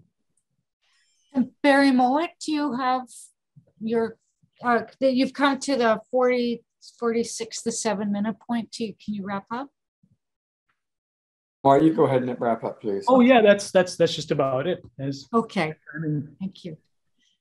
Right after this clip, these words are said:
Speaker 1: Thank you very much, Amar. Uh, Barry Mowat?
Speaker 2: Yes?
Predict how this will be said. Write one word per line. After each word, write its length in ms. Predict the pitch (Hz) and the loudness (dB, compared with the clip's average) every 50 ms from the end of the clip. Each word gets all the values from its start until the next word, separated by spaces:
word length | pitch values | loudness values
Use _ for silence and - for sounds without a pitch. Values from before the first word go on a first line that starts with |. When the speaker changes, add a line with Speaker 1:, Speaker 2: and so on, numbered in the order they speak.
| _ _ _ _ _ _ _ _ - | _ _ _ _ _ _ _ _ 0
Speaker 1:
Thank 240 | 269 285 302 285 277 | 2 2 2 2 0
you 80 | 262 | -2
very 240 | 220 240 240 233 233 | 0 2 2 2 4
much, 400 | 226 226 226 220 - - - - - | 4 2 2 0 -2 -6 -12 -10 -8
Amar. 440 | 208 202 196 202 202 202 196 196 - _ _ _ _ _ _ _ _ _ - | -6 -4 -2 0 0 0 -2 -4 -8 _ _ _ _ _ _ _ _ _ 0
Uh, 520 | 240 233 226 220 214 214 214 214 220 214 - - | 2 4 4 4 2 0 -2 -6 -8 -8 -8 -8
Barry 320 | 214 196 247 254 247 254 | -4 -2 0 0 2 2
Mowat? 400 | 247 233 233 233 247 294 349 359 - - - - _ _ _ _ _ _ _ _ _ _ _ _ _ _ _ _ _ _ _ _ _ _ _ _ _ _ _ _ _ _ _ _ _ _ _ _ _ _ _ _ _ _ _ _ _ _ _ _ _ _ _ _ _ _ _ _ _ _ _ _ _ _ _ _ _ _ - - - | 2 2 2 2 2 0 -2 -4 -6 -10 -20 -20 _ _ _ _ _ _ _ _ _ _ _ _ _ _ _ _ _ _ _ _ _ _ _ _ _ _ _ _ _ _ _ _ _ _ _ _ _ _ _ _ _ _ _ _ _ _ _ _ _ _ _ _ _ _ _ _ _ _ _ _ _ _ _ _ _ _ -20 -10 -4
Speaker 2:
Yes? 320 | - 131 127 - - - | 0 0 0 0 -2 -6